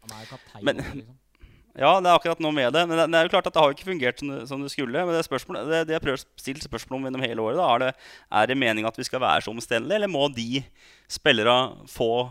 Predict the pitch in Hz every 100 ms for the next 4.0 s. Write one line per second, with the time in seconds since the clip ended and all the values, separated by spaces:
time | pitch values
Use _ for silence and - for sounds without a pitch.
0 | - 117 127 123 113 117 123 110 107 113
1 | 110 104 120 - 123 113 - 113 113 -
2 | 113 107 117 139 143 127 139 135 151 131
3 | 139 113 - 117 - 131 135 139 131 143